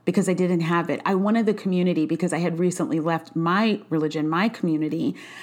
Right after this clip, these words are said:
I wanted the independence, the financial, uh, stability to be able to take care of myself and give to charity. Yes. And the more that I heard her talking about that,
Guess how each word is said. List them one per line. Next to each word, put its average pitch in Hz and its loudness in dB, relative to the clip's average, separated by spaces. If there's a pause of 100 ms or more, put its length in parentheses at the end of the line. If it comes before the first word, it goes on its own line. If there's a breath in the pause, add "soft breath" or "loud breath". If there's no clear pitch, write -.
(100)
I 214 4
wanted 233 4 (140)
the 233 4
independence, 233 2 (160 loud breath)
the 202 0
financial, 220 2 (240 loud breath)
uh, 196 4
stability 190 2
to 175 -2
be 165 2
able 196 2
to 180 2
take 214 -2
care 214 2
of 180 0
myself 190 2 (120)
and 403 2
give 320 0
to 208 4
charity. 339 2 (220)
Yes. 415 0 (1300 soft breath)
And 214 4 (640)
the 208 4
more 220 6
that 254 4
I 226 4
heard 202 2
her 185 2
talking 285 2
about 151 2
that, 143 2